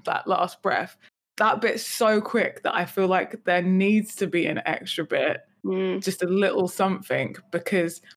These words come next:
Speaker 1: that last message is squeezed into such a tiny, like, spot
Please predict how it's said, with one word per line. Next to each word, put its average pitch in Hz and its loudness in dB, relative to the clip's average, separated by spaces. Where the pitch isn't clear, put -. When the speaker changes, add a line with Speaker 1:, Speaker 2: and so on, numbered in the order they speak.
Speaker 1:
that - 0
last 185 2
message 180 0
is 156 -4
squeezed 165 0
into 160 -2
such - -6
a - -10
tiny, 208 2
like, 139 -2
spot - -2